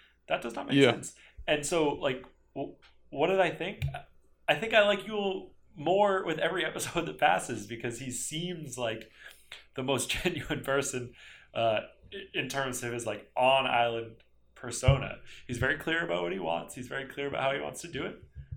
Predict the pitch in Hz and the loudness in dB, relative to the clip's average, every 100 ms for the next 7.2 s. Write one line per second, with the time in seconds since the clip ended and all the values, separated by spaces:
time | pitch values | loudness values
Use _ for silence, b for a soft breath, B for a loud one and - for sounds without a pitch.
0 | - 139 143 143 139 - _ 151 135 156 | -6 -4 -4 -6 -12 -18 _ -4 -4 -4
1 | 156 151 151 151 123 139 180 214 175 196 | -6 -4 0 0 2 2 2 0 -6 -8
2 | - _ _ _ _ - _ _ - 190 | -16 _ _ _ _ -20 _ _ -4 4
3 | 233 233 269 359 110 - - _ _ _ | 4 4 2 2 2 0 -4 _ _ _
4 | _ _ _ _ _ - 131 139 220 277 | _ _ _ _ _ -8 0 2 4 2
5 | - _ 143 190 156 175 135 139 143 - | -2 _ 6 10 12 10 12 10 8 8
6 | 127 123 113 120 123 107 104 104 101 104 | 8 8 6 6 8 8 8 6 6 4
7 | 98 | 4